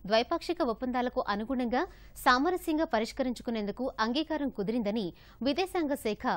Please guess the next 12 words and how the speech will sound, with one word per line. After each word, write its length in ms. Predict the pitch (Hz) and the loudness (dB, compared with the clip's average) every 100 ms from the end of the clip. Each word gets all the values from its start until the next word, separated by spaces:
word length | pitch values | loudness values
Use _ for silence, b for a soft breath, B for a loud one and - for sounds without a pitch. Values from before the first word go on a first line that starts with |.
| - | -2
ఒక 140 | 202 | -6
ప్రకటనలో 560 | 220 208 190 277 262 240 | -4 -4 -4 -2 -2 -2
వెల్లడించింది. 640 | 175 170 170 - 180 170 - b b b b | -2 -4 -6 -6 -6 -6 -8 b b b b
ఇండో 260 | 285 311 427 440 | 4 4 4 2
చైనా 260 | 302 285 | 2 2
సరిహద్దుల్లో 580 | 302 240 254 240 233 220 269 | 2 2 0 -2 0 2 2
ఉద్రిక్తతలను 720 | 220 185 262 - 277 233 226 214 | 0 -4 -4 -4 -2 0 0 0
నివారించేందుకు 760 | 180 190 220 220 190 202 180 302 466 B B 254 | -2 -2 -2 -2 -4 -4 -2 -2 -4 B B 2
ఇరు 160 | 311 | 2
దేశాల 360 | 349 392 381 302 | 2 2 2 2
సైనికాధికారుల 800 | - 233 269 - 269 254 233 220 | 2 2 0 0 -2 0 0 0
మధ్య 320 | 196 190 165 | -2 -2 0